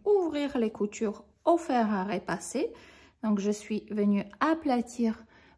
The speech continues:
mes surplus de couture, euh, de chaque côté. Maintenant, pour celles qui souhaitent avoir plus de propreté, vous pouvez border sur hauteur de six centimètres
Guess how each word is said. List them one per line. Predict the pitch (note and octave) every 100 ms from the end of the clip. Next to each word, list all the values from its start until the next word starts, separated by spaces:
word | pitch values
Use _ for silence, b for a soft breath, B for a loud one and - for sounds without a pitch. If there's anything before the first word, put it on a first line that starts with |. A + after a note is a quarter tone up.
| -
mes | D4+
surplus | E4 C#4+ C4+ - B3
de | A#3+
couture, | - A3+ A3 - A3+ A3 - _ -
euh, | E3+ F3+ F3 - -
de | G3 G3 F3+ -
chaque | - - A3+ -
côté. | - F3+ - A3 G4 B B B B -
Maintenant, | A3 C#4+ - A#3+ F#3+ -
pour | - A3+
celles | - E4+ E4+
qui | -
souhaitent | C4+ - B3+ B3 - - -
avoir | A3 G#3 A#3 A#3
plus | - D#4 C#4
de | B3+
propreté, | A#3+ A3+ G#3+ - G3 - G3+ F#4+ B B B -
vous | A3
pouvez | A3 A3 G3+ B3+ E4+ -
border | G#3 A#3+ C4 B3+ A#3 F4+ A4+ A3+ G3+ -
sur | - - G#3+ G#3+ -
hauteur | A3 A3+ C#4+ C#4+
de | A3+
six | G3+ - - F#4+
centimètres | - D4+ C#4 - A3 G3 A3+ D#4+ -